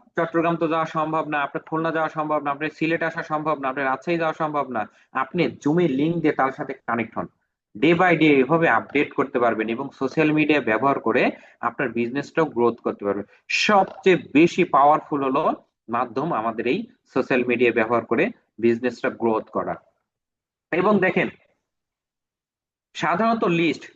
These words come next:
দুইশো থেকে পাঁচশো জনের হয়। তার নাম, তার হলো যে নমুনা আছে, নাম আছে, ঠিকানা, মোবাইল নাম্বার, পেশা,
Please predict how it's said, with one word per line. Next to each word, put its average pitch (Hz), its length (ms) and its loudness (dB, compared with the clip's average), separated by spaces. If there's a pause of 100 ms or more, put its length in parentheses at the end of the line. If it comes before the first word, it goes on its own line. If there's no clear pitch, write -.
(140)
দুইশো 165 260 0
থেকে 208 240 -6
পাঁচশো - 840 -10
জনের 156 300 -2
হয়। 95 180 -6 (460)
তার 147 160 -2
নাম, 180 240 0
তার 180 220 -2
হলো 175 160 0
যে 180 100 -2
নমুনা 170 380 -2
আছে, 165 220 -6
নাম 147 240 -4
আছে, 151 280 -6
ঠিকানা, 151 420 -4
মোবাইল 143 340 -4
নাম্বার, 143 240 -4
পেশা, 127 420 -4